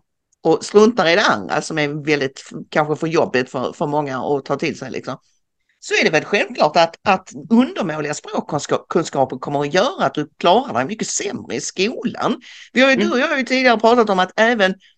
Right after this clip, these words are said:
Speaker 1: även, eh, många inrikesfödda, eh, barn och ungdomar med utländsk, eh, härkomst har jättedåliga svenskkunskaper. De pratar någon slags hybridspråk som varken är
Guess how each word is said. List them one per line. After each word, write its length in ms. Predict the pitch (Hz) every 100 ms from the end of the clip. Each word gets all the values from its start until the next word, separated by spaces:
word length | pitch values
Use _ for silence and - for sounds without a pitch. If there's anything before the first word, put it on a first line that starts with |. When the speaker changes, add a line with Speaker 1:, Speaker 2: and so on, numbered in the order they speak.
| _ _ -
Speaker 1:
även, 360 | 247 240 208 185
eh, 180 | 185 185
många 320 | 214 247 202
inrikesfödda, 1700 | - 240 311 370 170 147 - 110 - - - 226 - - 196 127 190 _ _ _ -
eh, 260 | 165 160 156 - - - 180
barn 260 | 185 143
och 60 | 135
ungdomar 540 | 170 185 180 139 143
med 140 | 151 151
utländsk, 580 | 190 185 156 139 -
eh, 100 | 147
härkomst 760 | 139 165 175 160 - 131 156 -
har 420 | - 190 151 151 - _ _ _ _ _ _ -
jättedåliga 1000 | 165 190 - _ - 143 143 120 120 147
svenskkunskaper. 1080 | - - - - 127 - - - - 76
De 240 | 175 240 220
pratar 360 | 226 269 370
någon 160 | 202 185
slags 500 | - 160 160 - - _ _ _ _ _
hybridspråk 1400 | 208 190 240 403 117 127 - - - - 127 107 220 -
som 200 | - 190
varken 380 | 202 247 -
är 40 | 160